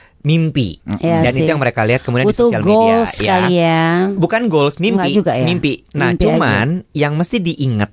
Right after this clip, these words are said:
Speaker 1: adalah ini nih. Eh, jangan lupa bahwa hidup ini, eh, hidup yang mereka lihat itu adalah punya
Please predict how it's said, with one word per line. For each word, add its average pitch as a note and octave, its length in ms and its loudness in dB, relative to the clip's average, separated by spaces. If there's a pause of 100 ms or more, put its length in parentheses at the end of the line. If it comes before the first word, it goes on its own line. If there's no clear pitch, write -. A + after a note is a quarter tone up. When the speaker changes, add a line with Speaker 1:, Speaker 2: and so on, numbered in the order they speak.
Speaker 1:
adalah F2+ 500 -2
ini B2+ 200 0
nih. F2 200 -2 (840)
Eh, D#3 540 4 (260)
jangan D3+ 440 -2
lupa D#3+ 560 -2
bahwa A2+ 760 0 (100)
hidup C3+ 540 -2
ini, E3 560 0 (460)
eh, C3+ 180 -2
hidup D#3+ 320 0
yang D#3+ 140 -2
mereka C3+ 260 -2
lihat C3 220 0
itu E3+ 140 -2
adalah F#3 200 0
punya D3 320 0